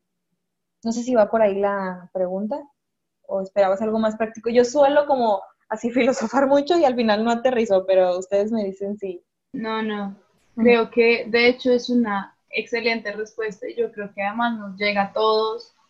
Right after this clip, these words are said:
Speaker 2: porque en algún momento todos hemos sido más antitestimonio que testimonio con alguno de los actuares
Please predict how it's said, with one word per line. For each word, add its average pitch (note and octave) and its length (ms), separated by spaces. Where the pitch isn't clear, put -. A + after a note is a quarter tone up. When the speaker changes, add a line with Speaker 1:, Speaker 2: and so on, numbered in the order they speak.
Speaker 2:
porque B3 540
en B3 160
algún A#3 280
momento A#3 500
todos A#3+ 520
hemos B3+ 380
sido C4 300
más C4 280
antitestimonio B3 960
que G#3+ 100
testimonio G#3+ 640
con G3+ 160
alguno G3+ 320
de G3 80
los F#3+ 240
actuares F3+ 640